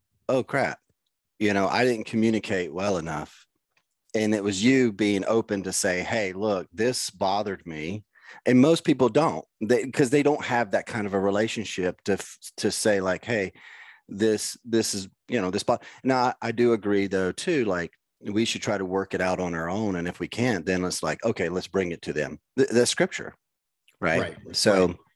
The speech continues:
Speaker 2: Well, and the other thing, uh, to that was, is that when we began our friendship, we had open conversations, and you, you were open and transparent about what you're looking for in a friendship and
Speaker 1: Yeah.
Speaker 2: what that free fire zone looks like.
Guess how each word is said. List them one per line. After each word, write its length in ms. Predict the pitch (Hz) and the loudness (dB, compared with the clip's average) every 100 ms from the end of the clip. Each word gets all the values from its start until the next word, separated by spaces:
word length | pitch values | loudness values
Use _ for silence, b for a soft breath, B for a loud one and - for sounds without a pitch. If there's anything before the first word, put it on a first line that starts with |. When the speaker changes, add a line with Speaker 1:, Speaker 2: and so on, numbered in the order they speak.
| _ B B B | _ B B B
Speaker 2:
Well, 120 | 247 | 6
and 80 | 208 | 8
the 80 | 185 | 8
other 160 | 196 220 | 6 2
thing, 220 | 165 135 | 2 -2
uh, 100 | - | -4
to 240 | 117 156 | -4 -4
that 280 | 117 127 151 | 0 -2 -2
was, 360 | 113 110 98 - | 0 -2 -2 -12
is 420 | 127 117 104 - - _ _ - - 117 | -6 -4 -4 -8 -10 _ _ -20 -10 -2
that 200 | 110 117 | -2 -2
when 180 | 120 113 | -6 -2
we 240 | 120 113 95 - _ _ _ - | -2 -2 -6 -18 _ _ _ -8
began 400 | 107 107 131 156 | -6 -2 0 2
our 120 | 143 104 | 2 0
friendship, 560 | 117 107 104 120 117 | -2 -4 -2 2 2
we 120 | 120 117 | 0 -4
had 220 | 117 117 | -2 -2
open 380 | 104 113 123 110 | -2 -4 -4 -8
conversations, 800 | 98 107 98 92 120 139 117 98 | -8 -6 -6 -4 -4 -4 -8 -6
and 160 | 98 101 | -4 -2
you, 240 | 113 98 b b b | -4 -6 b b b
you 140 | 123 | 2
were 180 | 131 127 | 4 4
open 640 | 123 127 165 117 98 104 123 _ _ _ _ _ - | 4 4 4 2 -2 -4 -10 _ _ _ _ _ -10
and 240 | 123 113 | -4 -4
transparent 920 | 107 127 117 98 - 143 160 131 107 101 | -4 -6 -6 -8 -10 -6 -4 -2 -4 -6
about 320 | 110 110 107 | -2 -2 -2
what 260 | 110 120 120 | -2 -4 -4
you're 180 | 110 | -6
looking 460 | 107 113 127 127 117 | -4 -4 -4 -6 -10
for 240 | - 107 | -6 -4
in 80 | 98 | -4
a 40 | 95 | -8
friendship 600 | - 131 170 - 62 - - | -8 -6 -6 -8 -14 -16 -4
and 80 | |
Speaker 1:
Yeah. 180 | 85 67 | 0 0
Speaker 2:
what 260 | 95 110 - | -2 -10 -4
that 200 | 104 - | -4 -4
free 300 | - 127 117 | -10 -4 -4
fire 420 | 101 117 117 123 | -4 -2 2 2
zone 360 | 104 107 104 101 | 0 -4 -6 -2
looks 320 | 123 131 - | -2 -2 -6
like. 420 | 107 90 98 98 | -6 -4 -8 -10